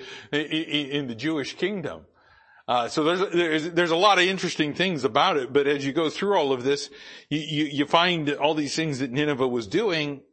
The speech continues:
uh, but you get down to verse seven, and, and, and this is what I want to focus on in chapter one.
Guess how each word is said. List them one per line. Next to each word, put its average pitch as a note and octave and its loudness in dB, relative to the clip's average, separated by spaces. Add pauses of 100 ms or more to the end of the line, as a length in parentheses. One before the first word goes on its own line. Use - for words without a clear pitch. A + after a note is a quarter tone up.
(100)
uh, C#3 -2
but C#3 -2
you C#3 -2
get G#3+ -2
down B3 0
to D#3 0
verse D3+ -2
seven, B2+ -6
and, C3+ -8
and, C#3 -6
and B2+ -10
this G#3+ -6
is G#3 -4
what E3 0
I D#3 2
want D3 -2
to - -10
focus E3+ -6
on A#2 -2
in A2+ -8
chapter A#2+ -6
one. A2+ -8